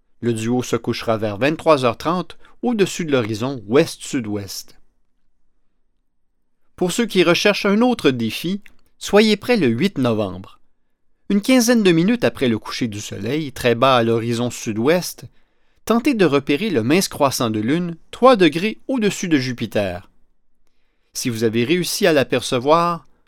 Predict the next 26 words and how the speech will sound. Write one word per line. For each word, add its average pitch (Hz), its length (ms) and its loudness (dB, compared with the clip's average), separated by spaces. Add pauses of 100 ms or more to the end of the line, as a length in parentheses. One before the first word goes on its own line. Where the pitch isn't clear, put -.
(120)
ne 220 120 6
le 208 120 6
perdez 170 320 2
surtout 185 380 -2
pas 135 160 4
de 117 100 -4
vue, 104 240 -8 (240)
puisqu'il 123 320 -8
va 110 140 0
tranquillement 156 480 0
descendre 135 440 0
vers 113 160 2
l'horizon, 113 540 -2 (260)
où 214 140 0
il 196 120 0
disparaîtra 127 680 -2
environ 131 360 -2
trente 143 280 -4
minutes 135 280 0
plus 127 180 -10
tard. 95 400 -6 (1500)
Vous 165 160 0
retrouverez 180 460 2
toutes 196 180 0
ces 175 200 0
informations 175 720 2